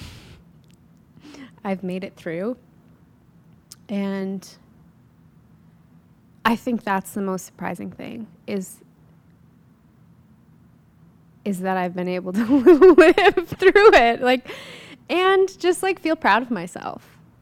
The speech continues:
I think, I think we don't often give ourselves pats on the back. That goes for anybody. Other people see things in us and they'll go, "Wow, you're so," like, this is actually a really fun thing.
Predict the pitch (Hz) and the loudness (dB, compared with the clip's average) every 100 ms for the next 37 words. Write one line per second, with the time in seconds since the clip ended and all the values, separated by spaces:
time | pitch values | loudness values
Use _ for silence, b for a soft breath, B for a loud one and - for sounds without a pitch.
0 | - 208 247 247 - 240 233 226 - - | -14 -6 -4 -4 -6 -8 -6 -8 -10 -20
1 | _ _ _ _ _ _ _ _ _ _ | _ _ _ _ _ _ _ _ _ _
2 | _ _ _ _ _ _ _ _ _ _ | _ _ _ _ _ _ _ _ _ _
3 | _ b b b b b b _ - _ | _ b b b b b b _ -20 _
4 | _ - 208 220 208 208 - _ _ - | _ -10 -4 -2 -2 -6 -10 _ _ -8
5 | 190 185 214 190 190 185 180 - 185 202 | -8 -8 -10 -10 -8 -8 -10 -10 -14 -14
6 | - _ - - - 226 180 180 - - | -20 _ -10 -10 -10 -16 -14 -10 -10 -10
7 | - - 190 202 185 - _ - 180 180 | -12 -16 -8 -6 -6 -10 _ -14 -12 -10
8 | 175 185 - - 226 - _ _ _ _ | -8 -10 -12 -14 -16 -18 _ _ _ _
9 | _ _ _ - 226 269 269 226 - 180 | _ _ _ 0 2 2 2 -2 -4 -8
10 | 202 196 - 208 - - 247 - - 196 | -8 -12 -12 -12 -12 -10 -12 -14 -8 -4
11 | 190 185 - 233 247 226 - 220 - 254 | -4 -6 -8 -6 -6 -6 -6 -14 -14 -10
12 | 247 233 B B B 202 - - B B | -8 -8 B B B -12 -12 -20 B B
13 | B _ _ _ - - 254 - 277 240 | B _ _ _ -20 -6 -6 -4 -4 -4
14 | - 196 190 180 175 180 180 - - 240 | -4 -6 -4 -6 -8 -10 -12 -12 -14 -16